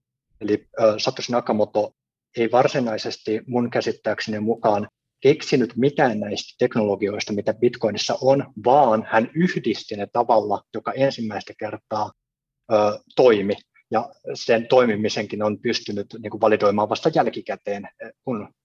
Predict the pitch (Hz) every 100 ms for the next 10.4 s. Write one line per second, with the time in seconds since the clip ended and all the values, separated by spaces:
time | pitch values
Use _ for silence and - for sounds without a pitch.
0 | - 127 113 110 104 107 107 101 110 104
1 | 104 - 110 101 127 - - 95 98 -
2 | _ - 101 95 - 107 104 101 117 -
3 | _ _ _ _ _ _ 127 113 117 -
4 | - - - - _ _ _ 143 139 -
5 | 131 135 - 160 151 117 - 123 139 -
6 | 117 107 - 107 95 107 104 123 127 110
7 | 104 113 104 107 107 113 - 120 113 -
8 | 107 107 - - 113 123 123 123 123 104
9 | 104 120 139 - - - - 104 101 120
10 | 127 - - 104